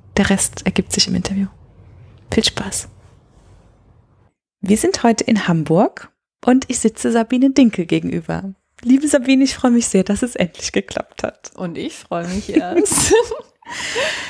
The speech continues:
Speaker 1: Ich bin, ähm, ganz glücklich, dass unsere Bahn pünktlich war,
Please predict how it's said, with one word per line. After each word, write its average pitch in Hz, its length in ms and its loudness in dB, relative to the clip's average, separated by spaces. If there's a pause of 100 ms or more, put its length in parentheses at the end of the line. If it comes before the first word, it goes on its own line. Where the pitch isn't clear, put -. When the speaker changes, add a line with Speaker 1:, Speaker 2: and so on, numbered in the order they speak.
(360)
Speaker 1:
Ich - 280 0
bin, 330 320 2
ähm, 269 420 4
ganz 277 320 0
glücklich, 240 560 0
dass 269 160 2
unsere 247 260 0
Bahn 214 380 0
pünktlich - 480 -2
war, 160 240 -2